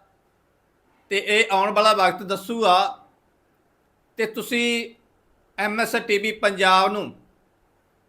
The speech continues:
ਜ਼ਰੂਰ ਸਬਸਕ੍ਰਾਈਬ ਜ਼ਰੂਰ ਕਰ ਲਿਓ ਅਤੇ ਵੀਡੀਓ ਚੰਗੀ ਲੱਗੀ ਤਾਂ ਜ਼ਰੂਰ ਸ਼ੇਅਰ ਕਰ ਦਿਓ, ਪਰ ਕੁਮੈਂਟ ਲਿਖਣੇ ਨਾ ਭੁੱਲੋ।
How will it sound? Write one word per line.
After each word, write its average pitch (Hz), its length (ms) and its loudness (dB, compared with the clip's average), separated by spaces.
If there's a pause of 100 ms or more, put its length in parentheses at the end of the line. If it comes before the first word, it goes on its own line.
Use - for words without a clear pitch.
(100)
ਜ਼ਰੂਰ 214 440 0
ਸਬਸਕ੍ਰਾਈਬ 214 560 2
ਜ਼ਰੂਰ 202 320 -2
ਕਰ 208 180 2
ਲਿਓ 220 460 -2 (680)
ਅਤੇ 202 200 0
ਵੀਡੀਓ 196 320 0
ਚੰਗੀ 208 340 -2
ਲੱਗੀ 202 260 -2
ਤਾਂ 202 140 2
ਜ਼ਰੂਰ 185 340 -2
ਸ਼ੇਅਰ 220 240 -2
ਕਰ 214 220 2
ਦਿਓ, 208 440 -4 (320)
ਪਰ 208 160 2
ਕੁਮੈਂਟ 214 500 -4
ਲਿਖਣੇ 214 380 -2
ਨਾ 185 200 0
ਭੁੱਲੋ। 185 460 -8